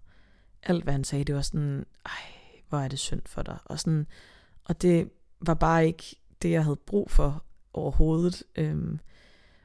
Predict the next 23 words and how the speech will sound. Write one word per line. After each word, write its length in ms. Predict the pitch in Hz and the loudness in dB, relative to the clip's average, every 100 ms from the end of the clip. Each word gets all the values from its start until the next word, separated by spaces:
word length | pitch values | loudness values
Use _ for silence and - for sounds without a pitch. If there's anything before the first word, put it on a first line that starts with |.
| - _ | -20 _
så 140 | - | 0
jeg 100 | 165 | 0
følte 320 | 160 175 180 185 | 8 8 8 4
bare, 300 | 151 147 143 | 4 6 2
at, 100 | - | 0
at 200 | 147 147 | -2 -2
jeg 80 | |
brugte 500 | 143 151 156 - - - - | 2 2 2 -2 -4 -10 -4
nogle 260 | 170 151 151 | -2 0 0
timer 400 | - 165 165 180 | 0 2 2 8
på 220 | - 147 | 10 8
at 60 | |
forklare 540 | - 143 - 170 139 135 | 6 -2 2 2 2 0
en, 400 | 147 135 139 131 147 - _ _ _ - | -2 -2 -4 -6 -8 -20 _ _ _ -6
der 100 | - | 2
ikke 160 | 143 160 | 2 4
rigtig 240 | 151 - | 0 0
hjalp 300 | 143 147 - | 2 2 2
mig, 180 | 127 135 139 - - - | -2 -2 -4 -16 -20 -18
hvordan 420 | 160 143 123 139 | -4 -2 -2 -2
jeg 140 | 147 | 0
havde 240 | 147 135 135 | 0 0 0
det, 240 | 143 135 | -2 -4